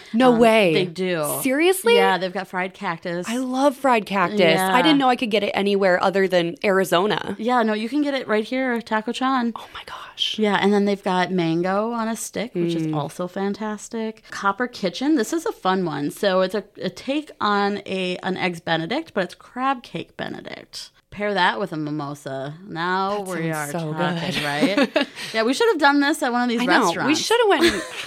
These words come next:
Speaker 2: <laughs>
Speaker 1: missed opportunity.
Speaker 2: Yeah, and then the Roy's take on beef stew is their machado, beef machado, and it's a Filipino-style beef stew, tomato sauce, red pepper, carrots, potato, all the love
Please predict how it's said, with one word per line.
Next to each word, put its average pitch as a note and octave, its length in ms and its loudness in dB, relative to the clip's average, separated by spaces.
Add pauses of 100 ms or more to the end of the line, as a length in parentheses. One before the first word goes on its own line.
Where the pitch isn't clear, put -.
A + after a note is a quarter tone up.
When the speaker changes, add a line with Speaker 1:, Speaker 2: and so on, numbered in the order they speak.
(140)
Speaker 2:
<laughs> - 600 -8
Speaker 1:
missed A#3+ 280 0
opportunity. E3+ 880 2
Speaker 2:
Yeah, D4 360 0
and C#4 140 2
then C#4+ 200 2
the C#4 100 -4
Roy's G#3+ 460 2
take F#3+ 280 0
on F3 280 2
beef F#3 240 0
stew E3 280 0
is E3 160 0
their D#3+ 140 0
machado, D3+ 760 0 (320)
beef F3+ 380 0
machado, D3+ 680 2
and E3+ 160 -2
it's E3+ 140 -2
a G3+ 40 -2
Filipino-style E3 1080 0 (100)
beef E3 300 0
stew, D#3 580 0 (240)
tomato F#3+ 360 2
sauce, D#3+ 420 2
red E3 180 -2
pepper, D#3+ 320 -4
carrots, D#3 440 -6
potato, D#3+ 720 -2
all E3 280 4
the D#3 140 -2
love D3 600 -6